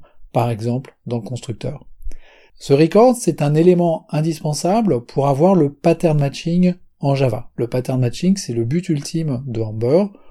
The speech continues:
Pour l'instant, on l'a pas, mais le record, c'est une des briques de construction de ce pattern matching. Et puis enfin, la dernière jep qui concerne les seal types, c'est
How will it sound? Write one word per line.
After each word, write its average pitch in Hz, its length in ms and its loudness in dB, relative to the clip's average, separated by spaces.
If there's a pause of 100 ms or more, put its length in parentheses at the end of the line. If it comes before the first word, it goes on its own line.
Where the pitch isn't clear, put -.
(160)
Pour - 140 -8
l'instant, 139 300 -2
on 170 80 4
l'a 127 160 2
pas, 160 320 0 (260)
mais 120 140 0
le 127 80 2
record, 147 400 2
c'est 139 120 -10
une 127 80 -6
des 120 120 -2
briques 165 260 0
de 160 80 0
construction 127 600 -10 (240)
de 120 80 -8
ce - 80 -14
pattern 117 300 -8
matching. 147 440 -14 (320)
Et 131 80 2
puis 165 140 2
enfin, 175 240 4
la 156 120 6
dernière 180 380 4
jep 185 380 4
qui 156 120 -6
concerne 160 380 -2
les 120 100 -2
seal 208 320 -6
types, 156 360 -6 (340)
c'est - 380 -4